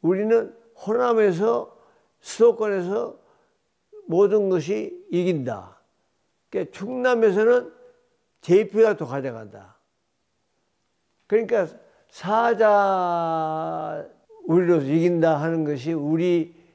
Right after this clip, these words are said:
에, 많은 그 지도부에서 이야기가 나온 것이에요.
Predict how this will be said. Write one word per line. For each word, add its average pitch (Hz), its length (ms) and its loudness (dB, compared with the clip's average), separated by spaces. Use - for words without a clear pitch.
에, 120 240 -8
많은 156 600 0
그 117 520 -10
지도부에서 147 880 -2
이야기가 139 320 -4
나온 113 260 -14
것이에요. 98 280 -20